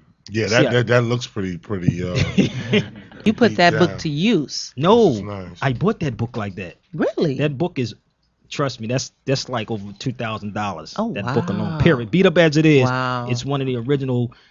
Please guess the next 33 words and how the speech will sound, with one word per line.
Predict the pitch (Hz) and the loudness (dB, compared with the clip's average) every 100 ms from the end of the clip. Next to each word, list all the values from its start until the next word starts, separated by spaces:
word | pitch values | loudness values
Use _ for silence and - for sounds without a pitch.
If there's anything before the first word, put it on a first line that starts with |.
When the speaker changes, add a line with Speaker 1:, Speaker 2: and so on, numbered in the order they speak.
| - | -2
Speaker 2:
law | 120 131 | 2 4
dictionaries, | 113 107 110 98 | 2 -4 -6 -6
Bouvier's. | 90 120 117 117 104 80 - _ _ _ _ _ | -4 -2 0 -2 -2 -8 -18 _ _ _ _ _
That's | 117 131 - - - | -6 -6 -6 -12 -12
more, | 98 120 131 | -6 0 2
better | 135 98 139 | 0 0 -2
than | 127 120 | -2 -2
everything | 131 131 135 127 | -2 -2 -4 -6
somebody's | 127 123 117 | -4 -2 -2
carrying | - 131 117 113 | -2 -4 -4 -4
now. | 113 98 | -4 -4
Black's | 90 120 120 - | 0 0 0 -4
Law, | 117 113 110 | -6 -6 -6
whatever. | 110 113 110 113 110 _ - | -4 -2 0 -2 -6 _ -16
Speaker 3:
Okay. | - | -4
Speaker 2:
That | 113 120 | 0 2
is | 110 | 2
that | 107 98 | -2 -2
book. | 104 78 - - | -6 -6 -16 -16
Speaker 3:
Mm-hmm. | 156 156 175 - | -16 -14 -16 -12
Speaker 2:
And | 110 104 101 - | -8 -8 -8 -4
all, | 127 | -4
everybody | 127 127 123 120 | -2 -4 -2 -2
in | 110 | -4
Congress, | - 131 123 113 113 - | -4 -4 -2 -2 -4 -4
politicians, | - 123 117 - 120 107 101 | -2 -2 -4 -6 -6 -6 -4
they, | 107 | -6
that's | 95 120 123 | -2 0 0
the | - | -2
book | 110 110 | -4 -4
that | 107 | -4
they | 107 | -8
carry. | - 107 80 | -6 -8 -10